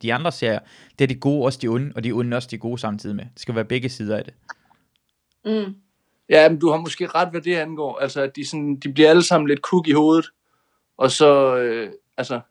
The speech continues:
Speaker 3: så accepterer man ligesom, at de gør nogle... Altså Band of Brothers taler
Speaker 1: Mm.
Speaker 3: jeg nu, så accepterer man, at de gør nogle mærkelige ting, og så har man i virkeligheden bare medlidenhed med dem resten af vejen.
Speaker 1: Ja. Øh, jeg vil,
Speaker 3: Ja.
Speaker 1: jeg vil synes meget inter-, det er sådan nogle gange, man tænker, hvad det interessante ting vil være. Men for mig vil det være,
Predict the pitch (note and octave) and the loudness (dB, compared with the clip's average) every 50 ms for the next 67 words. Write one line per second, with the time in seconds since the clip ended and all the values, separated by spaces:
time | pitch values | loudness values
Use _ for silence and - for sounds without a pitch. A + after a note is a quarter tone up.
0 | _ _ _ _ _ - - E3 B2+ B2 B2 - D#3+ C3 - F#3 F3+ D#3 B2+ A2+ | _ _ _ _ _ -4 2 2 4 4 2 0 -4 -4 0 2 2 2 2 -2
1 | B2 C3+ - - C3+ A#2+ A#2 A#2 - B2+ A#2 C3+ C3+ C#3 C3+ C3 A#2+ - - C3 | -4 -4 -4 -4 -4 -4 -4 -4 -4 2 4 4 4 4 2 -2 -4 -2 0 0
2 | A#2+ C#3+ C3+ D#3 D#3 D3+ D3 C#3 - D3 C#3+ C#3+ D3 C#3 - - - - - A2+ | 2 2 4 4 4 4 4 2 2 2 2 2 0 -2 -4 -2 0 0 0 0
3 | A#2 A#2 A#2+ B2+ - - C3+ B2 B2+ - - - E3+ D#3+ D3 B2+ A#2 A2+ B2 A#2+ | -4 -8 -14 -14 -6 -2 -2 -2 -2 -4 -6 -2 0 0 0 0 -2 -6 -4 0
4 | C3 B2+ C3+ C3 B2+ B2+ B2+ C3+ C3+ - C3+ A#2 - - D3 C#3 - _ _ _ | 0 0 0 0 0 0 0 0 0 -2 -6 -6 -4 -4 -4 -4 -6 _ _ _
5 | _ _ _ _ _ - - B2 D3+ C#3 C#3 C3+ C3 C3+ C3 C3+ C3+ B2+ C#3 C3+ | _ _ _ _ _ -8 -2 0 2 2 4 2 2 2 2 2 2 2 0 0
6 | B2 A#2 A#2+ B2 B2+ B2 C3+ C#3+ B2+ A2+ A2+ A#2+ A2+ A#2 A2+ A2 - A2 A#2 A#2+ | 0 0 0 0 0 0 -2 -2 -2 -2 -4 -6 -6 -6 -6 -4 -2 0 0 0
7 | - - A2 A2+ G#2 A2 G#2+ G#2+ _ _ _ _ - B2+ A2+ - - _ _ _ | 0 -2 -4 -2 -2 -2 -2 -6 _ _ _ _ -6 -6 -6 -6 -8 _ _ _
8 | _ _ _ _ _ _ _ _ _ _ _ _ - D3+ E3+ D#3+ F3 G3 G#3 G3+ | _ _ _ _ _ _ _ _ _ _ _ _ -6 -4 -2 2 2 2 2 2
9 | F3+ F3+ F3+ D#3 - F3+ D#3+ C#3 C#3+ D3 D#3+ D#3 - - - C3 - C3+ C#3+ D3+ | 0 0 -2 -4 -6 -6 -2 2 2 2 2 2 -2 -6 -10 -10 -10 -8 -6 -2
10 | D3+ D3 E3 F3 E3 - - - C#3+ C#3+ B2+ C3+ C3+ C3+ C3+ G#2 A2 B2 A#2+ - | -2 -2 -2 -2 -4 -6 -8 -8 -8 -4 0 0 2 2 0 -2 -6 -8 -8 -8
11 | G#2+ A#2+ - - A#2+ - C#3+ D3+ E3 C#3 - - C3 A#2+ A2+ G#2+ G2+ G#2 G#2+ A2+ | -10 -10 -10 -10 -6 -4 -4 -4 -4 -4 -8 -8 -8 -8 -6 -6 -2 0 0 0
12 | A#2+ - _ _ - _ _ - C3 B2 C3 A#2+ A#2+ C3 D3+ C#3+ C3 A#2+ A2+ A2+ | -2 -4 _ _ -20 _ _ -10 -8 -4 -2 2 2 2 2 2 0 0 2 2
13 | A2 A2+ | 2 2